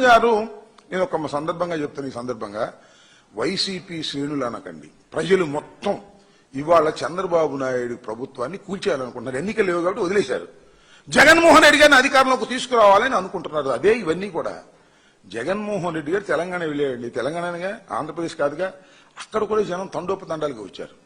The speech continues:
విపరీతంగా వచ్చారు. అక్కడ మా పార్టీ లేదు, నిజంగా చెప్తున్నా. లేకపోయినట్టుకి, లేకపోయినప్పటికీ కూడా జగన్మోహన్ రెడ్డి గారు కోర్టుకు వస్తున్నాడని ఈనాడు ద్వారా, ఆంధ్రజ్యోతి ద్వారా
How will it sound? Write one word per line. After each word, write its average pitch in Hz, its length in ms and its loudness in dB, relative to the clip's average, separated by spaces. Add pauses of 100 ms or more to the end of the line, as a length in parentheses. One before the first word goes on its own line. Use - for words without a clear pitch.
(540)
విపరీతంగా 262 560 2
వచ్చారు. 202 220 2
అక్కడ 170 180 -2
మా 143 60 0 (100)
పార్టీ 220 200 2 (140)
లేదు, 285 160 8 (100)
నిజంగా 220 320 2
చెప్తున్నా. 127 320 -2 (520)
లేకపోయినట్టుకి, 277 1080 6 (200)
లేకపోయినప్పటికీ 262 920 6 (100)
కూడా 165 200 4 (640)
జగన్మోహన్ 277 720 6
రెడ్డి 254 220 4
గారు 254 140 8 (100)
కోర్టుకు 262 380 6
వస్తున్నాడని 240 720 6 (160)
ఈనాడు 247 340 6 (100)
ద్వారా, 220 240 10 (160)
ఆంధ్రజ్యోతి 226 480 4 (100)
ద్వారా 190 220 8